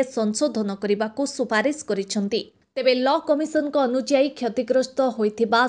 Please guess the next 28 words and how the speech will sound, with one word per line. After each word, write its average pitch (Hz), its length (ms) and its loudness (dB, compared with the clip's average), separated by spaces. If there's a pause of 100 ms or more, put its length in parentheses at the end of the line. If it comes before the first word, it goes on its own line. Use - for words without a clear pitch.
ସମ୍ପତ୍ତିର 208 580 -2
ମୂଲ୍ୟ 247 400 2
ସହ 214 300 -4
ସମାନ 220 360 -2 (120)
ପରିମାଣର 254 520 0 (120)
ଜୋରିମାନା 214 480 0 (380)
ଭରିବାକୁ 208 560 -2
ହେବ। 214 120 -2 (380)
ଯେଉଁଠି 427 300 4 (120)
ନଷ୍ଟ 254 200 -4 (120)
ହୋଇଥିବା 330 300 2 (100)
ସମ୍ପତ୍ତିର 254 440 0 (140)
ମୂଲ୍ୟ 254 300 0 (100)
ଟଙ୍କାରେ 233 420 0
ଆକଳନ 220 460 -2
କରିହେବ 294 380 0 (120)
ନାହିଁ, 190 140 -2 (220)
ସେହି 320 200 4 (100)
ମାମଲାରେ 262 420 -2 (100)
କୋର୍ଟଙ୍କ 240 320 4
ଦ୍ୱାରା 208 300 0
ସ୍ଥିର 233 260 -6 (140)
କରାଯାଇଥିବା 208 520 -2 (120)
ଜରିମାନା 220 440 0 (380)
ଦେବାକୁ 220 340 2
ପଡ଼ିବ। 190 260 -4 (300)
ବେସରକାରୀ 320 640 2
ସମ୍ପତ୍ତିର 262 540 0